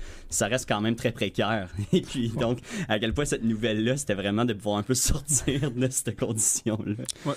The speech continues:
Speaker 2: euh, j'ai entendu
Speaker 1: Même
Speaker 2: trois
Speaker 1: si
Speaker 2: questions dans une question.
Speaker 1: Ouais.
Speaker 2: Alors, il y a la dimension monétaire, donc on
Speaker 1: Ouais.
Speaker 2: va aller, on va attaquer là-dessus. La dimension du temps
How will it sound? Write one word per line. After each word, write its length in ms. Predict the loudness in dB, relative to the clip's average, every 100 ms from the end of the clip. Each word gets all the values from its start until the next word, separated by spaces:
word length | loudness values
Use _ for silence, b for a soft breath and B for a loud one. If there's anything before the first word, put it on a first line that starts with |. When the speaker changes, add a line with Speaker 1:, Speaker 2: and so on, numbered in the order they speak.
| -2
Speaker 2:
euh, 80 | -2
j'ai 140 | 0
entendu 240 | 0 2 2
Speaker 1:
Même 60 | 2
Speaker 2:
trois 220 | 0 0
Speaker 1:
si 80 | 0
Speaker 2:
questions 480 | -4 -4 -4 -2
dans 240 | 0 0 -2
une 220 | -2 -2
question. 340 | -2 -2 0
Speaker 1:
Ouais. 60 | 4
Speaker 2:
Alors, 120 | 4
il 60 | 4
y 40 |
a 60 | 2
la 100 | 0
dimension 440 | 0 -2 0 0
monétaire, 600 | 2 2 0 -2 -4 -6 -4
donc 180 | -2 2
on 40 |
Speaker 1:
Ouais. 60 | 2
Speaker 2:
va 80 | 2
aller, 260 | 2 0
on 80 | -2
va 120 | -2
attaquer 300 | 0 -2 -2
là-dessus. 320 | -4 -4 -4 -2
La 80 | -2
dimension 440 | 0 -2 0 -2
du 160 | -2 -2
temps 220 | -4